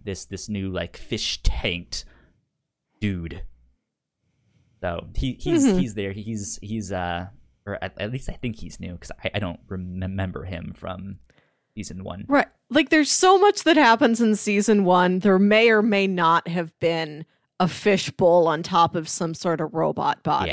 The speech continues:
Speaker 1: Yeah.
Speaker 2: Like, it would have just blended right
Speaker 1: Yeah,
Speaker 2: in. <laughs>
Speaker 1: yeah, exactly. Um, so I guess the, the, the first <laughs> kind of big plot point thing that I want to mention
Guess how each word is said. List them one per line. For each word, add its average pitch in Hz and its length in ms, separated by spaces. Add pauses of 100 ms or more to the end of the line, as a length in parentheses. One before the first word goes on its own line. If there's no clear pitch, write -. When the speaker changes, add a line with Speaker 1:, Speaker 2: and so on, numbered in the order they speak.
Speaker 1:
Yeah. 175 80 (400)
Speaker 2:
Like, 214 180
it 233 80
would 254 140
have 247 100
just 202 220
blended 208 480
right 165 300
Speaker 1:
Yeah, 151 200
Speaker 2:
in. 220 200
<laughs> - 80
Speaker 1:
yeah, 90 240 (640)
exactly. 87 640 (540)
Um, 123 540 (2000)
so 147 280 (160)
I 131 120 (720)
guess 233 340
the, 123 140
the, 131 140
the 120 120
first - 480
<laughs> - 0
kind - 420 (320)
of 147 220
big 175 220
plot - 420
point 123 380
thing 120 300
that 107 160
I 117 220
want 113 260
to 110 600 (460)
mention 98 520